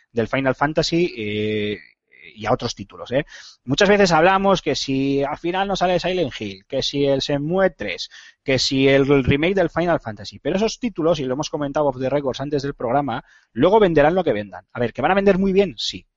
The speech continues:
Que el Final Fantasy siete, el remake, va a vender lo que no está en los escritos, yo estoy convencido de ello. Pero luego va a llegar el Call of Duty de turno, el fifa de turno, el Assassin's Creed de turno, o el título que sea de turno,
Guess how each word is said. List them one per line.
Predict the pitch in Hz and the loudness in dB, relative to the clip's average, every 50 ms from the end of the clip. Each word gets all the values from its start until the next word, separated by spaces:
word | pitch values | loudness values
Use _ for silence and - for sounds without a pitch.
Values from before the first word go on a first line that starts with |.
| - - | -8 -4
Que | 117 | -2
el | 120 117 | -2 0
Final | - 160 202 226 240 226 - | 2 2 2 4 4 2 2
Fantasy | - 208 202 202 180 170 147 | 2 2 2 2 2 2 -2
siete, | - 107 98 98 - 107 | -4 -4 -8 -8 -6 -8
el | 113 117 | -6 -4
remake, | 123 127 123 107 107 110 110 | -4 -4 -4 -6 -10 -8 -6
va | 135 | -2
a | 175 | -2
vender | 190 185 160 127 117 117 | -2 -2 -2 -4 -4 -4
lo | 113 110 | -6 -6
que | 113 123 | -6 -6
no | 151 160 | -8 -6
está | - - | -6 -4
en | 170 156 | -4 -4
los | 135 - | -4 -6
escritos, | 131 - - - 143 160 170 - 214 247 - - _ _ _ _ _ _ | -6 -10 -10 -6 -6 -6 -6 -4 -8 -8 -8 -10 _ _ _ _ _ _
yo | 120 131 | -2 -2
estoy | 147 - - 175 | -2 0 0 0
convencido | 165 160 135 135 123 117 - - 143 139 120 | 0 0 0 0 -2 -4 -2 -2 0 0 0
de | 101 87 85 | 0 -4 -8
ello. | 76 76 65 - _ _ - _ _ _ - | -12 -18 -20 -20 _ _ -20 _ _ _ -8
Pero | - 101 117 | -4 -2 2
luego | 135 160 180 202 202 | 4 4 6 6 6
va | 196 180 | 6 6
a | 165 | 4
llegar | 127 107 92 78 85 - - _ - | 2 0 0 -4 -6 -6 -8 _ -10
el | 117 110 104 | -8 -8 -8
Call | - - 113 131 | -8 -8 -2 -2
of | 170 170 | -2 0
Duty | 170 190 180 180 180 | 0 0 0 2 2
de | 170 151 127 | 2 2 2
turno, | - 104 95 - 98 110 | 0 -10 -14 -12 -10 -10
el | 117 104 | -10 -10
fifa | - 127 117 - 165 | -8 -8 -4 -2 0
de | 175 165 147 | 0 0 -2
turno, | - 113 104 98 98 95 | -2 -6 -8 -8 -6 -4
el | 104 | -2
Assassin's | 123 135 165 147 156 151 139 - | -2 -2 -2 -2 -4 -4 -6 -6
Creed | - 151 143 | -6 -2 -2
de | 131 - | -2 -2
turno, | - 107 95 98 98 | -4 -12 -12 -10 -8
o | 104 107 | -6 -6
el | 110 110 107 | -6 -6 -2
título | 135 143 147 165 165 160 | -4 -2 2 4 4 6
que | 156 151 | 4 4
sea | - 143 143 135 | 4 4 4 4
de | 127 117 | 4 2
turno, | - 127 139 143 151 170 185 208 220 | 2 0 -4 -2 -2 -2 -4 -4 -4